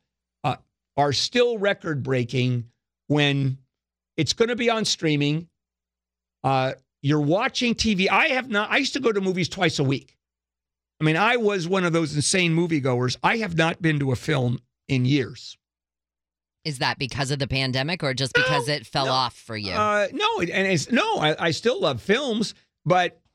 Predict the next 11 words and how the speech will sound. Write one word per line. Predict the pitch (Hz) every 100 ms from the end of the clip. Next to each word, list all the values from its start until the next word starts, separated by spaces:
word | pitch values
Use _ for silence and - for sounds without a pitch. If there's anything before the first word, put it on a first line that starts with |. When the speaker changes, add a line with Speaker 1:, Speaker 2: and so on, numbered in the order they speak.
| _
Speaker 1:
you | 170 180
have | 202 196
an | 180
eighty-five | 196 262 339 302 240 226 220
inch | 214 196
screen | - - 196 185 170
T | - 214 190
V | 170 143
on | 139
a | 135
wall. | 131 131 98 85 -